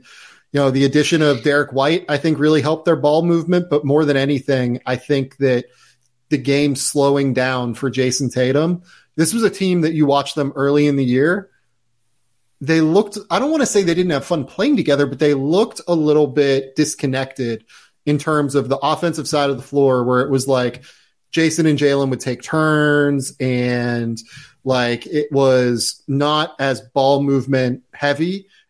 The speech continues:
And look, it's not necessarily, like, the most ball movement centric. It's not the Golden State Warriors, right? But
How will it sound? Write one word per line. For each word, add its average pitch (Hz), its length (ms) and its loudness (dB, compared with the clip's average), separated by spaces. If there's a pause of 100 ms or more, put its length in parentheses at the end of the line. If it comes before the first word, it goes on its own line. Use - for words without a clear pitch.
And 180 120 2
look, 190 200 2
it's - 200 -4
not 165 200 0
necessarily, 139 500 2
like, 131 200 -2
the 131 80 0
most 131 460 -2
ball 123 180 -2
movement 131 440 -4
centric. 123 480 -6
It's - 120 -10
not 131 120 -2
the 123 60 -16
Golden 127 240 0
State 120 240 -2
Warriors, 117 640 -4 (140)
right? 127 340 0 (520)
But 151 360 0